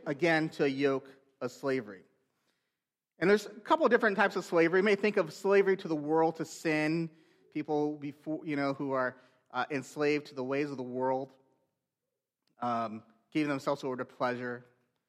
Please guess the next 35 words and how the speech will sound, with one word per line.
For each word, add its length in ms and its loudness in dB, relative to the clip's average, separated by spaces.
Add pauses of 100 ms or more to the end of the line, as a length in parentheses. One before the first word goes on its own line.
(380)
There's 140 2
also 380 6
a 60 2
slavery 340 2
to 120 -8
the 80 2
law, 460 0 (840)
to 60 -2
rules, 680 2 (480)
to 60 -20
regulations. 880 -4 (1120)
And 80 0
that's 160 4
what 80 4
he's 160 4
kinda, 500 0
uh, 20 -6
addressing 560 0
here 180 0
at 20 0
the 80 -6
beginning 340 -2
of 160 -6
Galatians 440 -8
five, 360 -2 (640)
is 320 -6
now 160 4
you've 140 4
been 140 2
set 280 2
free 140 4
from 180 0
this 240 0
one 320 4
thing, 460 -2